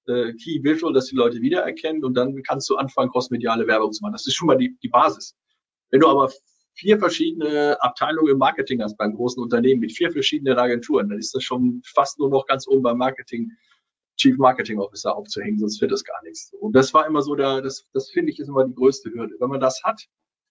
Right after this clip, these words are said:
muss man sich dann immer noch ganz viel überlegen. Also ich habe jetzt irgendwas, ähm, was die Leute in Eppendorf kaufen würden. Also würde ich natürlich die Plakate und sowas, das muss ich entsprechend da bauen, wo die Eppendorfer hinfahren oder wie sie von Eppendorf,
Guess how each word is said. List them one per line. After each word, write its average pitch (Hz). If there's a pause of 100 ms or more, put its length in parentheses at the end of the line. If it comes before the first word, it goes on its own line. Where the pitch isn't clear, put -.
(180)
muss 147
man 147
sich 143
dann 131
immer 190
noch 117
ganz 117
viel 117
überlegen. 98
Also 120
ich 127
habe 156
jetzt 135
irgendwas, 143
ähm, 120 (340)
was 127
die 135
Leute 131
in 120
Eppendorf 123
kaufen 107
würden. 107
Also 117
würde 123
ich -
natürlich 123
die 127
Plakate -
und 120
sowas, 120
das -
muss 127
ich -
entsprechend 120
da 123
bauen, 131
wo 127
die 127 (800)
Eppendorfer 139
hinfahren 107
oder 107
wie 131
sie 123
von 123
Eppendorf, 120